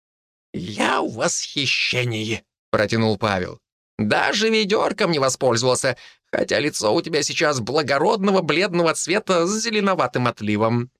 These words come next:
Хм, ты заметил, как участился у тебя пульс? Немного, процентов на сорок,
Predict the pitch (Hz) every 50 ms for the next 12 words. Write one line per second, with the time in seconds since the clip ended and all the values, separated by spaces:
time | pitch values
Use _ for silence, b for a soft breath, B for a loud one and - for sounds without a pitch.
0 | _ _ _ _ _ _ - 147 147 135 123 113 104 98 95 92 90 92 92 _
1 | - - 113 107 127 143 - 359 359 - 285 190 - 151 - - 139 - - -
2 | - - 185 156 - - 160 147 135 156 151 139 131 - - 160 214 240 226 220
3 | - - - - _ _ _ _ - - - 277 285 - - - - - - -
4 | - 135 131 - 175 160 151 156 - 185 190 190 - 226 151 127 117 -